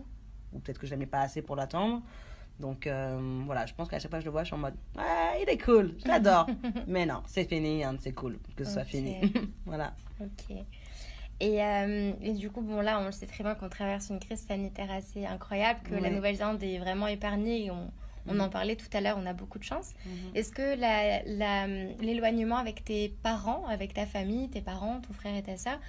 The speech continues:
Speaker 2: est plus compliqué, euh, en temps de crise sanitaire pour toi ?
Speaker 1: Euh, s-, donc, euh, oui et non. Euh,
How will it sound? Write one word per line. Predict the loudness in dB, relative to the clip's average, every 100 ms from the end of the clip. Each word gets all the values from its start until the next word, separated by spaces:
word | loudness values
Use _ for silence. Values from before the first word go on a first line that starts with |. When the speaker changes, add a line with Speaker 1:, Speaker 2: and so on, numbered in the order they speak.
| -10 -10 -4
Speaker 2:
est | -4
plus | -2 -8
compliqué, | -6 -6 -6 -6 -2 -2 -4 -4 0
euh, | 2 2 2 0
en | -2 -4
temps | -2 0 0 0 -2
de | -6
crise | -6 -6 -4
sanitaire | -2 -2 -4 -4 -6 -6 -16 -16 -16 -12 -10
pour | -6
toi ? | -2 0
Speaker 1:
Euh, | 0 0 0 0 -2 -4
s-, | -6 -6 -8
donc, | -4 -2 -2 -4
euh, | -2 0 0 0 -2 -2 -4 -8 -16 -16 -14 -14 -12 -12 -12 -12 -12 -12 -14 -12
oui | -10 -6 -4 -4 -6 -6
et | -4 0
non. | 0 0 -4 -8 -12 -12 -12 -12 -12 -8 -4
Euh, | -2 0 0 -2